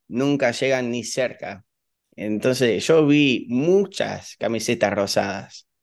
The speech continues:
eh, en las tribunas ayer, que pagaron un montón seguro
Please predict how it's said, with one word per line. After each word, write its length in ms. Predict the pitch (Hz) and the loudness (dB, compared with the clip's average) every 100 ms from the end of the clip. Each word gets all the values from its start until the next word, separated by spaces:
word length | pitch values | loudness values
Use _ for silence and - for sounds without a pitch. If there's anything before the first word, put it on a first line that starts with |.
| - | -6
eh, 320 | - 98 90 | -2 0 2
en 60 | 101 | 2
las 140 | 98 | 0
tribunas 500 | - 110 107 110 104 | -2 0 0 0 0
ayer, 440 | 101 - 110 110 - _ _ - | -2 2 2 2 -6 _ _ -10
que 120 | 98 | -4
pagaron 480 | 104 107 117 123 110 | 0 2 4 2 0
un 160 | 107 | 0
montón 520 | 110 107 110 123 127 123 | 0 -2 2 2 2 0
seguro 600 | 113 117 123 127 135 | 0 2 4 2 0